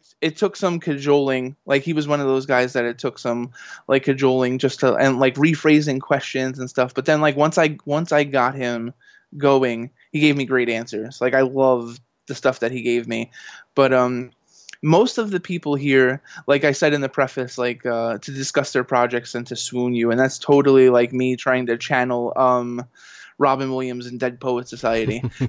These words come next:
Speaker 1: You know, like, uh, good writing is supposed to, like, connect. You're supposed to connect with the person, you know? And I just felt like all of these games, like, big, small, indie, cult, classic, like, they all had, like, something that could draw you in, because I,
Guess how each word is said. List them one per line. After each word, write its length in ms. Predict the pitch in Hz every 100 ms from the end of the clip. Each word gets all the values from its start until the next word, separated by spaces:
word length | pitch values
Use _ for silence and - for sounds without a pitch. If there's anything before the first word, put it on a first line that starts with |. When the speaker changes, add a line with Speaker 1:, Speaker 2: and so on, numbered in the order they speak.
| -
Speaker 1:
You 100 | 147
know, 160 | 143
like, 280 | 143 139 135
uh, 240 | 139 131 135 151
good 220 | 160 214
writing 600 | 151 139 170 135 117 123
is 120 | - 131
supposed 360 | 143 147 143
to, 60 | 147
like, 220 | 139 214
connect. 460 | - 131 127 127 131
You're 100 | 135
supposed 260 | 135 113 -
to 60 |
connect 480 | 131 135 131 127 127
with 100 | 123 123
the 60 |
person, 520 | 113 113 120 117 107 139
you 100 | 131
know? 140 | 135 123
And 120 | 135
I 80 | 139
just 160 | 151
felt 180 | - 156
like 240 | 117 135 - - - - - -
all 240 | 156 190
of 80 | 190
these 260 | 170 165 143
games, 420 | 139 143 131 127
like, 260 | 120 117 _ - - - _ - 143
big, 320 | 139 156 151
small, 480 | - - 143 139 139
indie, 520 | 123 143 147 139 135
cult, 420 | 131 - 131 127 -
classic, 480 | - 123 123 127 123
like, 160 | 123
they 120 | 139 143
all 180 | 190
had, 360 | 185 165 143 135
like, 200 | 135 139
something 540 | - 160 165 147 135 127
that 200 | 113 -
could 180 | 151
draw 320 | 135 135 139 139
you 260 | 139 131
in, 320 | - 135 127
because 220 | 123 127 139
I, 120 | 131